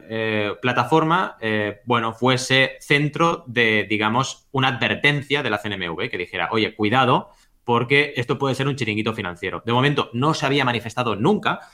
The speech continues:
ante ninguna plataforma y en este caso lo ha hecho. Se llama Monecera Group Oil, o U, que ya el nombre me da un poco de yuyu, ¿eh? Monecera Group O U, eh, es una adverte-, dicen que es, eh,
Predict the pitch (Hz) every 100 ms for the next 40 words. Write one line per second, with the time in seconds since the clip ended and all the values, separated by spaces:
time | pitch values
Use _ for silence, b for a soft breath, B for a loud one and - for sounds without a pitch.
0 | B - 113 101 95 110 120 117 117 113
1 | 139 143 151 117 113 131 123 139 110 87
2 | 85 - - - - - 139 170 214 220
3 | 220 147 147 143 185 220 151 175 175 107
4 | 107 98 92 - 113 131 101 - - 90
5 | 98 107 117 113 131 127 107 110 127 117
6 | 98 104 95 95 147 107 107 110 - 147
7 | 170 113 123 143 151 - - - 185 254
8 | - B B B - 123 123 120 - 139
9 | 135 151 139 127 120 131 120 127 - 147
10 | 135 - 85